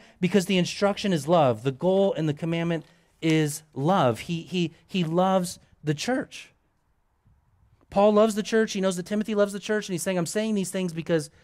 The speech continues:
I love you and I want you to thrive and I want you to do well." Paul later actually says this fear. He says, "I'm afraid. I'm afraid," he says. Paul has a fear, and he says, "My fear is that the serpent that deceived Eve by his cunning,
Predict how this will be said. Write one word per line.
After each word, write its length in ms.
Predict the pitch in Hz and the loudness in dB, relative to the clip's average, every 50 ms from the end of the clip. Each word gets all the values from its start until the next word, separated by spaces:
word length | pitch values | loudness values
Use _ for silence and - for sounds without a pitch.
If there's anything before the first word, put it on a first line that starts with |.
| _ _ _ - | _ _ _ -2
I 120 | 147 165 | -2 0
love 360 | 165 165 165 180 202 220 202 | 0 2 2 4 4 2 2
you 260 | 196 185 180 175 175 175 | 0 0 2 2 2 0
and 140 | 139 147 | 0 0
I 40 | 151 | 0
want 280 | 151 165 175 185 180 190 | 0 2 0 0 -2 -2
you 60 | 170 | -4
to 60 | 151 | -6
thrive 560 | - - - 160 160 165 160 160 160 156 151 - | -6 -6 -4 -2 -2 0 0 0 -2 -2 -4 -4
and 80 | 147 143 | -4 -2
I 20 | |
want 300 | 139 139 147 151 147 - | 0 0 0 -2 -2 -4
you 60 | 147 | -8
to 60 | 135 131 | -8 -6
do 160 | 131 127 120 | -4 -2 0
well." 360 | 113 113 107 95 90 95 98 _ _ _ _ _ _ _ _ _ _ _ _ _ _ _ _ _ _ _ _ _ _ _ _ _ _ _ _ _ _ _ _ _ _ _ _ _ _ _ _ | 0 0 0 0 -2 -6 -10 _ _ _ _ _ _ _ _ _ _ _ _ _ _ _ _ _ _ _ _ _ _ _ _ _ _ _ _ _ _ _ _ _ _ _ _ _ _ _ _
Paul 220 | _ - 170 170 165 | _ 0 2 4 4
later 240 | 160 170 175 160 147 | 4 4 6 6 4
actually 320 | 147 156 - - 147 131 | 4 2 0 -2 -4 -4
says 240 | - - 151 143 131 | -2 -2 -4 -4 -4
this 180 | 131 123 - | -6 -8 -6
fear. 120 | - 156 151 | -4 -2 -2
He 60 | 143 | -2
says, 160 | - 143 131 | -2 -4 -2
"I'm 140 | 147 151 151 | -2 -2 -2
afraid. 560 | 139 - - 147 156 160 156 156 156 151 151 - _ _ _ _ _ _ _ _ _ _ - - | -2 -4 -2 0 2 4 4 4 2 0 -2 -8 _ _ _ _ _ _ _ _ _ _ -16 -6
I'm 140 | - 160 170 | 0 2 2
afraid," 440 | 165 147 - - 156 170 170 160 147 | 2 2 0 0 2 2 4 2 2
he 100 | 135 131 | 0 -4
says. 260 | - - 123 110 104 | -4 -2 -2 -2 -2
Paul 220 | - - 175 170 165 | -2 0 0 2 2
has 160 | 170 165 147 | 2 0 0
a 60 | 131 | -2
fear, 440 | - - - 180 160 156 147 127 117 | -4 -4 -2 0 2 2 2 2 0
and 160 | - 127 139 | -2 -4 -4
he 60 | 139 | -4
says, 200 | 135 - 147 135 | -4 -4 -6 -4
"My 260 | 143 147 147 143 135 - - - _ | -2 -2 0 -2 -2 -4 -10 -20 _
fear 380 | _ - - - 190 185 175 170 | _ -16 -8 -4 0 2 2 2
is 80 | 160 147 | 2 0
that 160 | 156 143 - | -2 -4 -4
the 80 | 131 | -6
serpent 500 | - - - 160 165 165 190 190 190 180 | -8 -6 -4 -4 -4 -2 -2 -2 -2 -2
that 140 | 135 143 131 | -4 -6 -6
deceived 460 | 131 120 - - 156 151 143 127 120 | -6 -6 -6 -4 -4 -4 -4 -4 -4
Eve 380 | 131 139 147 160 165 170 - - _ _ _ _ _ _ _ _ | -4 -2 -2 -2 -4 -6 -8 -16 _ _ _ _ _ _ _ _
by 160 | - 131 123 | -2 0 0
his 220 | 117 135 123 - | 0 0 -2 -4
cunning, 440 | - - 156 147 156 165 170 180 175 | -4 -6 -4 -2 -2 -2 -2 -4 -6